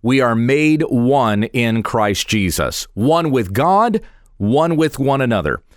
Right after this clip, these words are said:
And as Paul goes on to talk about this in Ephesians chapter three, he says, "By revelation there was made known to me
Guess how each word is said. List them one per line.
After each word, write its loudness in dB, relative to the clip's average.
And 0
as -2
Paul 0
goes 0
on 2
to 0
talk -2
about 0
this 0
in 0
Ephesians -2
chapter -2
three, 0
he 0
says, -2
"By 0
revelation 0
there 0
was -2
made 0
known 0
to 0
me 0